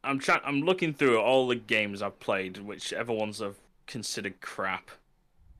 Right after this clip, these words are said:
Um, <sighs> what was crap?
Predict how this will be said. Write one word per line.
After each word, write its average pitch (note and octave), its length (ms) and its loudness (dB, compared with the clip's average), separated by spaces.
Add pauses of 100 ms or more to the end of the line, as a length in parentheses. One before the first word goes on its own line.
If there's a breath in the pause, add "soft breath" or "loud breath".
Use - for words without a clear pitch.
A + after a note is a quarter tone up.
(320)
Um, A#2+ 760 2 (2250)
<sighs> - 60 -20 (1200 loud breath)
what B2+ 160 -8
was D3 220 0
crap? - 500 -8